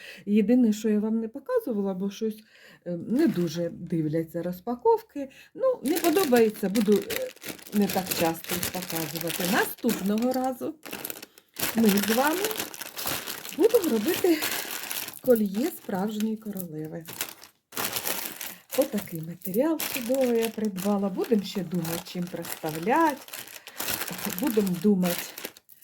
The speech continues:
Я, я планувала отак. Тільки оце кольє і отак проставити цими намистинками. Але щось мені здається, що воно не підходить так.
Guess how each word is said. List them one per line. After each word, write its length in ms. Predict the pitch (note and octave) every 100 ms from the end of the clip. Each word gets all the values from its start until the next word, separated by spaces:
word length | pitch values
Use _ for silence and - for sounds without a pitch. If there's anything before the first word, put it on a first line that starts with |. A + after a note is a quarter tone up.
| - -
Я, 320 | - F3+ C#4 -
я 160 | A#3+ D#4
планувала 640 | G4 G4 F#4+ F4 E4+ D#4+
отак. 320 | E4 - D#3+ - - - _ - - - - - - G3+ F3+
Тільки 340 | - D4 - B3+
оце 340 | B3+ - E3+
кольє 520 | F3 F#3+ A3 B3 C5
і 60 | C4
отак 300 | G#3+ A4+ A4+
проставити 760 | A#3 A3 - C4+ C#4 A#3 A#3+
цими 320 | A3+ - A#3+ A3
намистинками. 920 | G3+ G#3 G3+ - - C#3+ D3 D3+ E3+
Але 200 | A3+ F#4+
щось 240 | - G4+
мені 260 | G4 G4+ G4+
здається, 440 | D#4 F#4 F#4 F4
що 240 | D#4+ - D#4
воно 280 | D4+ D4+ D#4
не 180 | D4+
підходить 640 | D4+ - - C4 B3+ A#3+ -
так. 200 | G#3 G#3